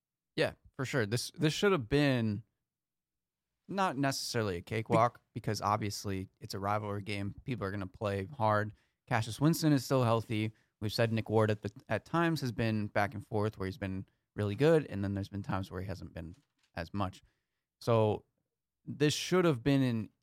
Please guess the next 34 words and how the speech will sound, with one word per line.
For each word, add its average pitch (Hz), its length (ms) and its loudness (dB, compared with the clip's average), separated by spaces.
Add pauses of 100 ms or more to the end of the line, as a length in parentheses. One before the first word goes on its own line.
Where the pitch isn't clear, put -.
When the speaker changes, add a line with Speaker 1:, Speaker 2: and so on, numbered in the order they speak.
(240)
Speaker 1:
easier 127 600 4
victory 104 600 -2
than, 95 520 -2 (600)
you 98 100 -6
know, 90 260 -6 (140)
if 101 160 -6 (160)
Michigan 101 300 -4
State 92 180 -8
was 92 120 -10
at 85 100 -10
their 82 100 -18
full 82 200 -10
strength. 92 380 -6 (540)
And 110 280 0
they 107 80 0
just 110 160 -2
came 123 160 2
out 127 120 -2
flat, 123 380 2
and 101 380 -2
it 95 80 -6
didn't 117 220 0
look 123 180 -2
good. 92 240 -8
So 98 300 0
it, 95 120 0 (340)
and 120 120 2
it, 131 160 0 (160)
it 123 160 -2
really 139 320 4
hurts 139 280 2
their 120 160 -4
chances 110 580 0
at, 98 240 2